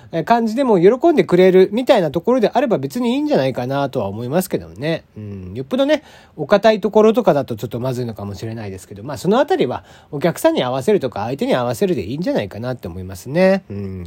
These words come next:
まあ、あんまりマナーうんぬんっていう風な形じゃなくて、うん、せいぜいまあ、えー、場所に合わせる、時に合わせるみたいな感じで考えれば、えー、いいし、まあ、変なマナーなんちゅうものはね、大体マスメディアが、えー、面白がって取り上げてるだけなんで、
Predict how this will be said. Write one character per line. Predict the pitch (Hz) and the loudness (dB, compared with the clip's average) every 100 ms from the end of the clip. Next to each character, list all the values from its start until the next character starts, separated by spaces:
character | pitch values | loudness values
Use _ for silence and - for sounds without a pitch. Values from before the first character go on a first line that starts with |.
| 87 | -14
ま | 104 | -6
あ、 | 151 | 0
あ | |
ん | |
ま | 202 | 2
り | 269 - - _ | 2 0 -4 _
マ | 214 302 | 2 4
ナ | 285 | 4
ー | 135 | 4
う | 202 | 0
ん | 285 233 | 0 2
ぬ | 285 | 2
ん | |
っ | 302 | 4
て | 247 | 4
い | 214 214 | 4 2
う | |
風 | 196 240 233 214 185 | 2 0 2 4 4
な | 202 | 4
形 | 196 196 202 - 269 269 | 2 2 2 0 -2 0
じ | 220 | 2
ゃ | 131 | 0
な | 120 | 0
く | - | -8
て、 | 113 101 _ _ _ - | -12 -12 _ _ _ -12
う | 131 127 | -8 -4
ん、 | |
せ | 226 | -2
い | 294 | 2
ぜ | 196 | 2
い | |
ま | 139 185 135 | 4 2 2
あ、 | 107 | -4
え | 117 127 | -10 -6
ー、 | |
場 | 127 | -4
所 | 123 175 | 0 4
に | 190 | 2
合 | - | 2
わ | 151 | -2
せ | 151 165 | 0 -2
る、 | 101 | -2
時 | 120 - | -8 -2
に | 175 | -2
合 | 113 | 0
わ | 123 | -4
せ | 165 | -4
る | 113 | -4
み | 104 127 | -6 -12
た | 107 | -10
い | |
な | 95 - - _ - | -12 -18 -20 _ -6
感 | 175 | -2
じ | 170 | -2
で | 196 | -2
考 | 202 196 214 | 0 0 0
え | |
れ | 294 | -2
ば、 | 240 127 - - - | 0 -2 -4 -20 -10
え | 147 143 139 131 | -6 -4 -4 -2
ー、 | |
い | 165 202 | 2 2
い | 165 | 2
し、 | - 240 240 175 | -4 -2 2 4
ま | 156 196 | 4 2
あ、 | 147 | 2
変 | 170 285 | 0 2
な | 214 | 2
マ | 165 | 2
ナ | 214 175 | 2 0
ー | |
な | 143 165 | 0 -2
ん | |
ち | 165 165 | 0 -2
ゅ | |
う | |
も | 135 | -2
の | 117 | -8
は | 107 | -6
ね、 | 156 170 | -6 -2
大 | 147 151 | -4 -2
体 | 196 | -2
マ | 165 | -2
ス | 156 185 | -4 -2
メ | 208 | 2
デ | 202 | 4
ィ | |
ア | 147 | 4
が、 | 123 110 - | 2 0 -4
え | 117 113 | -6 -6
ー、 | |
面 | 127 | -4
白 | 151 175 | 0 2
が | 196 | 4
っ | |
て | 233 | 4
取 | 151 143 | 0 2
り | |
上 | 196 233 | 2 2
げ | |
て | 190 | 0
る | |
だ | 127 127 | 0 -2
け | 170 | -2
な | 139 | -2
ん | |
で、 | 98 92 | -4 -10